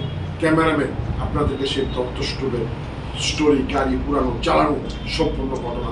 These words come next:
দেখাবেন। মাসুদ রানা বাবুল, অপরাধ কণ্ঠ, ইটাখলা হাইওয়ে পুলিশ ফাঁড়ি, শিবপুর, নরসিংদী। আপনারা দেখছেন অগ্নি সন্ত্রাসরা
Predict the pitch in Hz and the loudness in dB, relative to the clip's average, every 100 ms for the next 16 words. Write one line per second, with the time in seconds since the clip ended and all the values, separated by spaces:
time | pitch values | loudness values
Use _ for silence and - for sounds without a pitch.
0 | 113 - - - - - - - 170 190 | -6 -6 -6 -6 -6 -6 -4 2 4 6
1 | 208 202 185 185 175 165 160 156 151 139 | 4 4 6 6 6 4 4 4 4 2
2 | - - - - 156 160 170 170 165 - | 0 -6 -8 -4 0 4 6 6 4 -2
3 | - 165 151 143 139 123 - - 156 175 | 0 0 0 -2 -2 -4 -6 -8 -2 0
4 | 170 156 147 139 139 143 143 135 139 - | 2 0 0 2 2 4 2 -2 -4 -4
5 | - 127 117 113 - - - - 196 190 | -4 -6 -6 -8 -10 -6 0 2 2 0
6 | - 151 - - - - 156 - - 123 | -2 -2 -2 -4 -10 -2 0 0 -2 -6
7 | 131 - - - - - - - - - | -8 -10 -10 -12 -12 -12 -12 -12 -12 -12
8 | - - - - - - - - - - | -12 -10 -10 -10 -10 -10 -10 -10 -10 -10
9 | - - - - - - - - - - | -10 -12 -12 -12 -12 -12 -10 -10 -8 -10
10 | - - - 151 160 175 170 160 156 160 | -10 -10 0 0 0 0 2 2 0 -2
11 | - 170 151 - - - - - - - | -2 -2 -2 -4 -10 -10 -10 -10 -10 -10
12 | - 185 170 156 202 - 175 160 180 170 | -4 -2 -2 -2 0 0 -2 -2 -2 -2
13 | - 151 | -2 -4